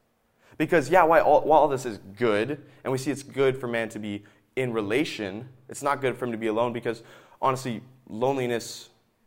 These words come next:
is one of the root causes for sin. When you're alone, you're most vulnerable to the enemy. And when you're alone, you follow your worldly desires and your judgment goes out the window.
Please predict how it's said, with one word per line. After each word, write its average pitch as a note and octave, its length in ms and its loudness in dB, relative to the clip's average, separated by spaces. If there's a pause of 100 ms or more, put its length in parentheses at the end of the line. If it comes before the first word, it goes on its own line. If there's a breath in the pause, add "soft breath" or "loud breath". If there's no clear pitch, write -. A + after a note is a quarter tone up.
(260)
is A2+ 100 -10
one A#2 140 -4
of - 20 -6
the G#2 60 -6
root A2 200 -4
causes G#2+ 360 -4
for - 160 -16
sin. - 280 -14 (600 soft breath)
When C3 120 -2
you're D3 120 6
alone, C3+ 320 4
you're A#2 100 -2
most A#2 220 -2
vulnerable G#2+ 520 -2
to - 120 -14
the F#2+ 120 -10
enemy. F2+ 320 -8 (960 soft breath)
And A2+ 60 -12
when B2 80 -4
you're A#2+ 120 2
alone, B2+ 200 0
you A#2 80 -4
follow A#2+ 200 0
your A2 120 -2
worldly G#2+ 300 -2
desires G2 480 -2
and G2 40 -10
your F#2+ 100 -10
judgment G2+ 340 -6
goes G2 120 -6
out G#2+ 140 -4
the - 60 -12
window. F#2 340 -6